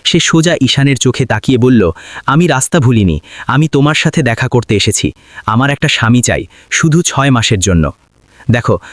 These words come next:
যদি এটা কোনো শহরে মজা হয়।" "এটা মজা নয়।" কাব্বার গলায় একটা কাঁপুনি ছিল, যেটা সে লুকানোর চেষ্টা করছিল।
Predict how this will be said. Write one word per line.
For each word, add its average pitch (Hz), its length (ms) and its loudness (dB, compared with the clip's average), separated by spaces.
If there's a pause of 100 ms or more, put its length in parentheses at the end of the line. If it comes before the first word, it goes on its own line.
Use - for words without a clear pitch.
(160)
যদি 123 320 2
এটা 143 140 -2
কোনো 147 200 2
শহরে 131 400 0
মজা 113 300 2
হয়।" 117 240 0 (420)
"এটা 135 200 0
মজা 120 320 2
নয়।" 90 200 0 (300)
কাব্বার 123 380 0
গলায় 120 280 2
একটা 127 220 -4
কাঁপুনি 127 440 0
ছিল, 92 280 0 (300)
যেটা 139 220 0
সে 143 140 0
লুকানোর 127 440 2
চেষ্টা 120 320 -2
করছিল। 90 400 0